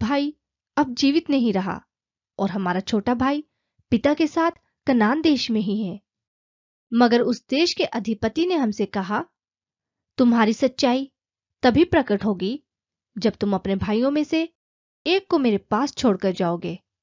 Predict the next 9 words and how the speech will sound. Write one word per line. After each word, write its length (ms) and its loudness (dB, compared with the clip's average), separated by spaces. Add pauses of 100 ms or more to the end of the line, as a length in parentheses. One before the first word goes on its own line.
(720)
और 100 0
अब 200 -4
जाओ, 360 0 (800)
अकाल 400 0
में 220 -2 (300)
अपने 200 -6
परिवार 500 0
के 180 0
लिए 320 0